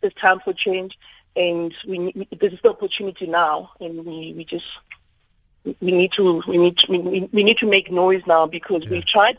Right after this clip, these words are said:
Speaker 1: to make noise in the past, and, um, apparently it wasn't loud enough, you know. So we need to be heard, because we've got a list of grievances. We, we just very unhappy in basketball right now.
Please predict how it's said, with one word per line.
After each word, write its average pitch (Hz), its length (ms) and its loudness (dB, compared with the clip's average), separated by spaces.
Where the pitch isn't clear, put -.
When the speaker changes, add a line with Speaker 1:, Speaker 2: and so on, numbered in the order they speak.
Speaker 1:
to 202 60 -16
make 170 180 -10
noise 170 200 -6
in 160 100 -8
the 160 80 -4
past, 165 380 0
and, 170 500 -2
um, 165 520 -2
apparently 226 640 0
it 170 80 -10
wasn't 196 280 2
loud 180 240 4
enough, 170 340 -2
you 170 140 -14
know. 170 300 -10
So 185 120 -4
we 185 140 -6
need 208 200 -6
to 220 80 -12
be 180 100 -2
heard, 175 260 -2
because 170 340 -6
we've 214 280 -4
got 175 220 0
a 175 60 -2
list 180 340 -2
of 185 120 -4
grievances. 170 720 -6
We, 170 260 -12
we 185 140 -2
just 190 260 0
very 196 240 4
unhappy 175 380 -6
in 170 60 -10
basketball 156 440 -2
right 143 180 -4
now. 147 200 -12